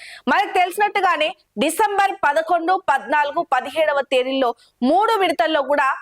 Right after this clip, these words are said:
సర్పంచ్ ఎన్నికలు జరగనున్నాయి. పంచాయతీ ఎన్నికలకు సంబంధించి ఇప్పటికే నామినేషన్లు కూడా స్వీకరిస్తోంది ఎన్నికల సంఘం. ఈ నేపథ్యంలో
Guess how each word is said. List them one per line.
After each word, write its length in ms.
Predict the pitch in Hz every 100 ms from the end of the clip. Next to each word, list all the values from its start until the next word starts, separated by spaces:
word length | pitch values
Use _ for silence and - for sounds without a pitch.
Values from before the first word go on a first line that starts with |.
| - -
సర్పంచ్ 500 | 294 294 403 359 320
ఎన్నికలు 440 | 254 277 285 269 220
జరగనున్నాయి. 420 | 180 185 - - _ 277
పంచాయతీ 500 | 311 339 440 415 392
ఎన్నికలకు 500 | 330 302 302 285 285 277
సంబంధించి 640 | 262 262 285 277 262 294 330
ఇప్పటికే 460 | 277 240 330 330 320 320 - - 247
నామినేషన్లు 680 | 339 392 370 349 330 285 277
కూడా 160 | 254 247 - - _ _ _ _ -
స్వీకరిస్తోంది 840 | - 277 294 269 262 262 247 247 -
ఎన్నికల 340 | 226 240 240 226
సంఘం. 320 | 214 135 - - - _
ఈ 120 | 330 415
నేపథ్యంలో 800 | 403 392 311 254 254 277 302